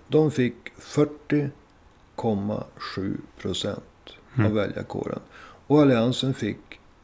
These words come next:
Speaker 1: fyrtio komma två procent. Så bilda en S och M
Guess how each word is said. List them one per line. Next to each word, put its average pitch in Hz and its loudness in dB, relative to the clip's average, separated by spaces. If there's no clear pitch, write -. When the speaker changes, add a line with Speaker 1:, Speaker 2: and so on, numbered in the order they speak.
Speaker 1:
fyrtio - -4
komma 92 -6
två 120 -2
procent. - -8
Så - 8
bilda 143 8
en 131 2
S - 0
och 123 0
M 92 -2